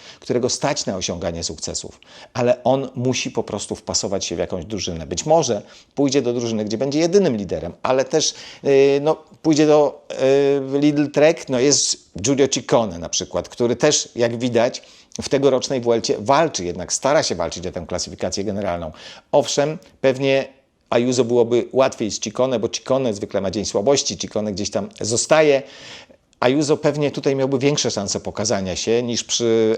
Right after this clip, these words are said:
Almeidzie, czy, czy jak się okazało przez Ja-, Isaacu Del Toro. Już pomijam to, jak Del Toro przegrał Giro, ale, no, jednak tam Ayuso tego ciśnienia nie wytrzymał. Słuchajcie, tak jak mówię, ja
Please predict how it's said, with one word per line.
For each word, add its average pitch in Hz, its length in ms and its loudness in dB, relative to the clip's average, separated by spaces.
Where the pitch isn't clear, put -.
Almeidzie, 117 680 2
czy, 135 400 -2
czy - 120 -2
jak 127 120 0
się 156 140 4
okazało 127 380 2
przez 131 200 -4
Ja-, 120 260 4
Isaacu 127 360 0
Del 151 160 2
Toro. 175 240 6
Już 113 180 0
pomijam 120 440 0
to, 110 120 0
jak 107 180 2
Del 117 120 0
Toro 117 200 -2
przegrał 127 340 2
Giro, 104 280 -2
ale, 120 360 2
no, 135 100 0
jednak 131 420 0
tam 131 320 -4
Ayuso 123 360 0
tego 127 400 2
ciśnienia 123 440 -2
nie 127 120 2
wytrzymał. 92 520 -4
Słuchajcie, 135 340 -2
tak 165 100 0
jak 185 100 0
mówię, 143 160 2
ja 175 340 4